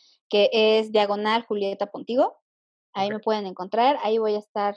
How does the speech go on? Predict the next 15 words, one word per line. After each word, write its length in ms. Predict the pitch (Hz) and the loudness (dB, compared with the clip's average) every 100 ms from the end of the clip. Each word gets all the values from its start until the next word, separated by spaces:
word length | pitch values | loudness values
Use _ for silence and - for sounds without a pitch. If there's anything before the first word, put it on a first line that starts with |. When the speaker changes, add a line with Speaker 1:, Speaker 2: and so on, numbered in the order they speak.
| - | -6
Speaker 1:
eh, 380 | 214 202 190 - | -4 -2 -2 -4
posteando 840 | 196 - 226 233 240 240 240 240 240 | -8 -4 0 0 0 0 0 0 -2
y 140 | 220 | -4
subiendo 280 | - 202 196 | -8 -8 -8
información 460 | 196 180 160 - | -10 -10 -10 -14
sobre 320 | 190 170 208 254 | -12 -6 2 2
esto. 400 | 262 - 254 339 | 2 2 2 2
Speaker 2:
Es 460 | - - 160 151 | -6 -20 -20 -4
Speaker 1:
Y 400 | 277 302 311 311 240 | 2 4 4 2 2
el 120 | 240 | 0
Speaker 2:
facebook 80 | - - 185 | -2 -14 -6
punto 260 | 202 262 | -4 -4
com, 80 | 277 | -8
diagonal 800 | 151 170 170 165 170 196 269 330 - | -6 -2 -2 -2 -6 -4 -4 -6 -14
Julieta 800 | - 180 185 208 220 240 254 | -4 -4 -2 -2 -2 -2 -4